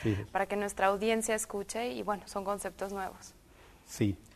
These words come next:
Speaker 1: si hablamos de transculturación, estamos hablando de construir sobre lo que ya tenemos, sobre nuestros hábitos, costumbres, los cuales pueden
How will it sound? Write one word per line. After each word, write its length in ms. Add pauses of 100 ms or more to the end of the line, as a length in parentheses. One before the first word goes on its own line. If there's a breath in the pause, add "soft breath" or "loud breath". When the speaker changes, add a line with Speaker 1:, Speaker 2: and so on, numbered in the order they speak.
(260 loud breath)
Speaker 1:
si 240
hablamos 400
de 60
transculturación, 1300 (540 soft breath)
estamos 420
hablando 480
de 280
construir 760
sobre 340
lo 160
que 120
ya 140
tenemos, 460 (600 soft breath)
sobre 420
nuestros 600
hábitos, 540
costumbres, 720 (380 loud breath)
los 140
cuales 400
pueden 480